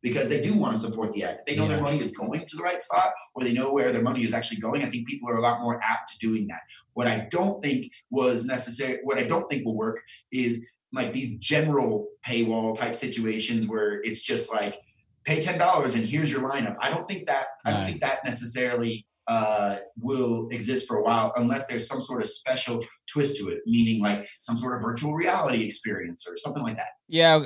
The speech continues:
Speaker 2: 'cause I've, I've been hit up. I don't know if I'm supposed to say this, but I've, I've been asked to do a Minecraft festival,
Speaker 1: Right.
Speaker 2: which is based on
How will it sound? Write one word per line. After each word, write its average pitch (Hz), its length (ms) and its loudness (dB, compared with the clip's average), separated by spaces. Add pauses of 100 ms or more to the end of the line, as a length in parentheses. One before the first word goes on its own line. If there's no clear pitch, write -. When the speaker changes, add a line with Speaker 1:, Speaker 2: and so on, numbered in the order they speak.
Speaker 2:
'cause 156 160 4
I've, 165 320 10
I've 160 180 4
been 165 360 4
hit 143 260 8
up. 131 360 6
I 113 160 -2
don't 110 220 -2
know 110 60 -2
if 101 100 -6
I'm 98 100 -4
supposed 107 300 0
to 101 80 -4
say 107 220 0
this, 95 180 -4
but - 240 -6
I've, 101 280 -2 (420)
I've 123 120 2
been 127 120 4
asked 117 280 6
to 113 80 -4
do 107 420 2
a 101 80 -4
Minecraft 104 600 2
festival, 92 640 -4 (1040)
Speaker 1:
Right. 113 220 4
Speaker 2:
which - 400 0
is 107 260 0
based 104 440 2
on 92 680 0